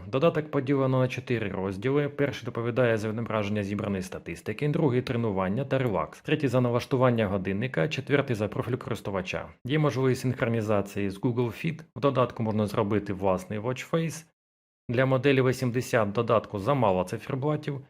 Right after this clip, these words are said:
відсутня можливість індивідуального налаштування сповіщень для додатків, є пункт "Інші", а обрати саме те, що вам потрібно, неможливо. Висновки.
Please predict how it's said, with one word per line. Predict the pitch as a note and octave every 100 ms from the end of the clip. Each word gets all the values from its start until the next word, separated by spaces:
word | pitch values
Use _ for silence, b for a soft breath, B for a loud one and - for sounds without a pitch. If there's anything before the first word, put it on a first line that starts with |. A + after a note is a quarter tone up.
| _ D3
відсутня | D3+ D3 B2 A2+
можливість | A2+ A#2+ A#2 -
індивідуального | A2+ A2+ A#2 G2+
налаштування | G2 F#2+ F#2+ G#2 G#2 G2+ F#2+
сповіщень | - F#2+ F#2 G2
для | F#2+ G2+
додатків, | B2+ D3 D3+ D3+ C#3+ B2+
є | B2+ C3
пункт | C3 B2 -
"Інші", | D#3+ F3 - C#3+
а | B2
обрати | A2+ A2 A#2 A2
саме | - A#2 A2
те, | A#2
що | - B2+
вам | C3
потрібно, | D3 E3+ D3+ A#2+
неможливо. | A2 A2 G#2 F2+ E2 D#2 D#2+ - _ _ _ _ _
Висновки. | C3 C#3+ - E2 D#2 -